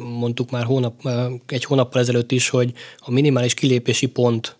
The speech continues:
az első ilyen kilépési pont a háborúból az lenne, hogy legalább a Donbass egész területét kontrollálni kell Oroszországnak. Most ehhez képest, ö, talán pont tegnap a, az ukrán fegyveres erők vezérkara azt jelentette be, hogy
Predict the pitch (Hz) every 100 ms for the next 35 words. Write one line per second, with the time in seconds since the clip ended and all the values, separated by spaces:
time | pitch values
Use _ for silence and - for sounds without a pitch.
0 | _ - - 120 120 127 117 127 120 120
1 | - 127 123 120 120 123 123 127 120 117
2 | 123 123 120 - - - 135 123 127 123
3 | 127 120 123 - 127 - 131 113 110 117
4 | - - 117 - 120 117 117 120 113 123
5 | - 135 - 135 143 139 - - - -
6 | - - - 127 139 131 - 131 135 -
7 | - 139 135 131 131 127 - 143 - -
8 | 127 123 123 - 123 120 143 120 127 131
9 | 123 131 127 123 123 127 135 127 127 127
10 | 139 - - 120 123 117 131 123 123 -
11 | - - - - 127 127 123 131 131 123
12 | - 123 123 123 - 120 127 123